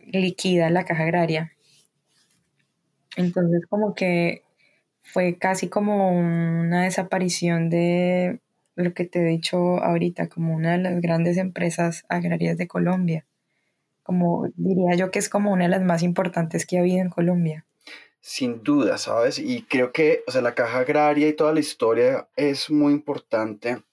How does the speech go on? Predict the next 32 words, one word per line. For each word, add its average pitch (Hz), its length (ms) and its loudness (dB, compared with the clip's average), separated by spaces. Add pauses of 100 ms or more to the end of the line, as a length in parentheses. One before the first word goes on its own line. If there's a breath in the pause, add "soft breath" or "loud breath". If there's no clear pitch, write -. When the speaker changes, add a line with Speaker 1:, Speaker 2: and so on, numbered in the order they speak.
(480 soft breath)
Speaker 2:
como 131 200 -2
entenderlo 117 720 -2
para, 135 460 0
para 104 180 0
ver 101 140 0
cómo 123 140 -6
esa, 139 300 -4
ha - 60 -6
sido 127 180 -6
esa 139 100 -6
relación 117 460 -2
desde 117 240 -4
el 123 60 -4
gobierno 107 1000 -2
con 101 200 -2
el - 180 -8
campo 110 480 -2
y 151 80 -2
con 104 380 0
las 101 260 -2
múltiples 135 640 0
reformas 110 440 -6
agrarias 104 420 -2
que 127 100 -10
se 117 100 -12
han 107 100 -8
dado 113 180 0
en 127 60 0
la 123 60 -2
historia 104 300 -4
de 113 60 -2
Colombia, 101 540 -6